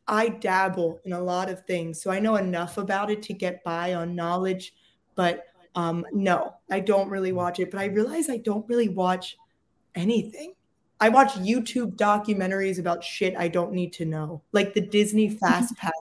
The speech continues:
Speaker 1: system. And it was, like, a three-hour fucking documentary. But I
Speaker 2: Well,
Speaker 1: don't
Speaker 2: you're a
Speaker 1: have
Speaker 2: huge
Speaker 1: a
Speaker 2: Disney person, right?
Speaker 1: Yes, unfortunately, yes.
Speaker 2: What is, what is your favorite classic Disney animated film?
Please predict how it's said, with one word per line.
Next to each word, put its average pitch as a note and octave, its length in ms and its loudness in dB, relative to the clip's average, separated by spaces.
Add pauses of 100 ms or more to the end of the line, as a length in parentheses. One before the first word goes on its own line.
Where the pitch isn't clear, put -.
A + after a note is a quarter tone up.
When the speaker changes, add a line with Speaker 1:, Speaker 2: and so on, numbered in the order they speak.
(180)
Speaker 1:
system. D#3 460 -6 (320)
And G#3 80 0
it G#3+ 40 4
was, G#3 100 2
like, G#3 80 0
a F#3 160 -2
three-hour F3 720 2
fucking E3+ 340 0
documentary. D#3 800 -4 (360)
But F#3 300 0 (1120)
I G3+ 100 6
Speaker 2:
Well, B3 180 12
Speaker 1:
don't - 120 -6 (560)
Speaker 2:
you're D4 240 12
a C4+ 40 10
Speaker 1:
have G#3 120 4
Speaker 2:
huge A#3 220 10
Speaker 1:
a - 40 -16
Speaker 2:
Disney A3+ 320 8
person, C#3 400 0
right? C3 320 -2 (520)
Speaker 1:
Yes, F3 400 -2 (760)
unfortunately, G3 840 -2 (120)
yes. G#3+ 340 -2
Speaker 2:
What A3 200 8
is, C#4+ 300 2
what A3 200 6
is A3 140 2
your A3+ 80 0
favorite F#3+ 580 0
classic E3+ 640 0
Disney C#3+ 540 -4
animated C3 480 -6
film? G#2 400 -10